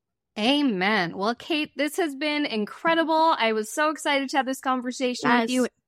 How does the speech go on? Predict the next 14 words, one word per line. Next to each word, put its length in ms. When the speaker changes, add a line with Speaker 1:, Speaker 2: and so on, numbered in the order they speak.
Speaker 1:
Absolutely 640
delivered. 560
So 320
tell 260
the 80
good 220
folks 340
at 120
home 380
where 400
they 140
can 360
find 360
you, 280